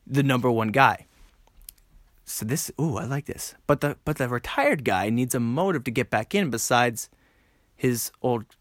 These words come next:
enemy just making fun of him. Um, I don't know.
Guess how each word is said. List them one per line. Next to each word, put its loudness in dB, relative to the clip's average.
enemy 0
just -4
making 0
fun 2
of -2
him. -2
Um, 2
I 6
don't 0
know. 0